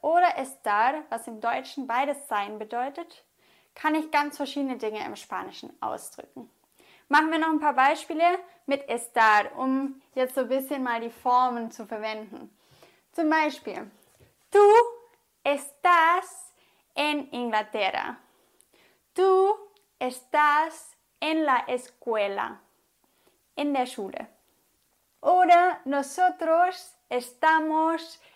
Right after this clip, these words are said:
en el cine. Vosotros estáis en Suiza. Ellos, ellas, ustedes están en, por ejemplo,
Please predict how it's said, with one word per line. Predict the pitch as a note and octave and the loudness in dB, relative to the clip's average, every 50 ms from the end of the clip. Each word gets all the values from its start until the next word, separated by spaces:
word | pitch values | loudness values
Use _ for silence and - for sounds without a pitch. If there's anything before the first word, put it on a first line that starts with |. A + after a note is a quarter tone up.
| _ _ - | _ _ -6
en | - B3+ C4 | -6 -4 -2
el | B3 A3+ A3 G#3 - - | -2 -4 -4 -6 -10 -12
cine. | - C4+ B3+ A3+ G3+ - B2 - - A#3 _ _ _ _ _ _ _ _ _ _ _ _ _ _ _ _ _ _ _ _ _ _ _ _ _ | -8 -8 -6 -6 -8 -10 -12 -12 -14 -16 _ _ _ _ _ _ _ _ _ _ _ _ _ _ _ _ _ _ _ _ _ _ _ _ _
Vosotros | - C#4 C#4+ C4+ C#4 - F#4+ G4 G4 G4 F#4+ F4+ F4+ F4+ F#4 F#4+ F#4 - - - - | 0 0 0 0 -2 -2 0 0 0 0 -2 -2 0 0 0 -2 -4 -10 -20 -12 -8
estáis | - B3+ B3+ B3+ B3+ - - _ _ - E4+ E4+ E4+ E4+ D#4+ E4 F4 F#4 F#4+ G#4 G#4+ - - - - - - - - _ _ _ _ _ _ _ _ - | -6 -6 -6 -6 -10 -16 -20 _ _ 0 2 4 4 6 4 4 2 2 0 0 -2 -4 -10 -20 -20 -20 -20 -20 -20 _ _ _ _ _ _ _ _ -8
en | - C#4+ D4 D4+ D4+ D4+ D4+ D4+ D4+ D4+ D4+ D#4 D4+ D4+ _ | -6 -4 -2 -2 -2 -2 -2 -2 -2 -2 -4 -4 -6 -8 _
Suiza. | _ - - - C#4+ C4+ B3+ B3+ - - - - G3+ - _ _ _ _ _ _ _ _ _ _ _ _ _ _ _ _ _ _ _ _ _ _ _ _ _ _ _ _ _ _ - | _ -18 -8 -4 -2 -2 -2 -4 -6 -8 -8 -8 -10 -12 _ _ _ _ _ _ _ _ _ _ _ _ _ _ _ _ _ _ _ _ _ _ _ _ _ _ _ _ _ _ 0
Ellos, | - F4 F4+ E4+ E4 D#4+ E4 | 2 2 4 6 4 4 2
ellas, | - - C#4 C#4+ C#4 C4+ C4+ - B3+ | 2 0 2 4 4 2 0 -2 -10
ustedes | A#3 - - D#4 D4 C#4+ C#4 C#4+ C#4 C#4 - - _ _ - | -12 -6 0 2 2 4 4 2 0 -2 -8 -20 _ _ -2
están | C4 A#3+ A#3+ A#3+ - - - _ - E4+ E4 E4+ E4+ E4+ F4+ F#4 F#4+ G4 G4 G4 - _ _ _ _ _ _ _ _ - | 0 0 0 -2 -8 -16 -14 _ 2 2 4 4 4 0 0 0 -2 -2 -4 -8 -14 _ _ _ _ _ _ _ _ -6
en, | - D4+ D#4 D#4 D#4 D#4 D#4 D#4 D4+ D4+ D4+ D4+ D4+ D4 C4 - - | -4 -2 -2 0 0 -2 -2 -2 -4 -4 -4 -4 -6 -6 -8 -10 -8
por | C4+ C4 | -6 -6
ejemplo, | C4 C4 - C4 C4 B3+ B3+ B3+ - C4+ C#4 C#4+ D4 D4+ D4+ D#4 D#4+ D#4 D#4 E4 | -6 -6 -6 -6 -8 -8 -8 -10 -10 -8 -6 -4 -4 -2 -2 -2 -2 -4 -6 -8